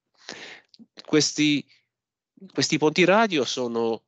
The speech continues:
normalmente dislocati in posizioni strategiche, normalmente sono in altura, proprio perché così si sfrutta ancora una volta quello che è il vantaggio dell'altezza,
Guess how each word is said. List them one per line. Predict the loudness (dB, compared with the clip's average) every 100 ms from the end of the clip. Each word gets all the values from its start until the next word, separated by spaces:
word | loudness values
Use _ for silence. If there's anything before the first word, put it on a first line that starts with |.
| -12
normalmente | -4 0 2 4 2
dislocati | -2 -4 -4 2 2 2 0
in | -8
posizioni | -10 -8 -6 -6
strategiche, | -4 -4 2 2 2 -4 -6 -2 -2 -2 -8
normalmente | -4 0 2 2 0 -2
sono | -4 -6 -6 -6 -6
in | -4 -4
altura, | -4 -6 -6 0 0 0
proprio | -4 -4 -2
perché | -2 0 -2 -2
così | -8 -6
si | -4 -6
sfrutta | -8 -6 -8 -6
ancora | -8 -6 -4
una | -4
volta | 0 0 0 -2
quello | 0 -2 -2
che | 0 2 2
è | -2 _ -20 -6
il | -2
vantaggio | 0 0 0 0 -2
dell'altezza, | -4 -4 -2 -4 -6 -10 -10